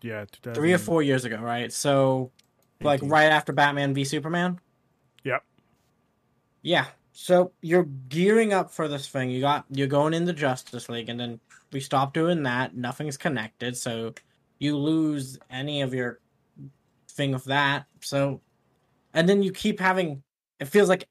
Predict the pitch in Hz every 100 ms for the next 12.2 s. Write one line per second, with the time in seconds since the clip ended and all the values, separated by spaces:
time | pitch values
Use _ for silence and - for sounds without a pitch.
0 | - 165 147 175 175 - 165 156 139 143
1 | 143 - 143 139 139 139 139 127 131 139
2 | 143 147 131 131 127 110 131 139 123 139
3 | - 147 147 135 147 143 151 131 127 -
4 | 139 131 123 - 123 131 - 139 135 135
5 | 123 - 127 123 127 - 127 123 123 139
6 | 151 - _ _ _ _ _ _ 135 135
7 | 127 127 _ _ _ _ _ _ _ -
8 | 180 143 139 135 147 160 151 - 127 139
9 | 151 165 160 - 180 175 175 175 175 180
10 | 175 165 185 185 208 214 - 127 123 120
11 | 120 139 185 233 240 _ _ _ - 107
12 | 131 151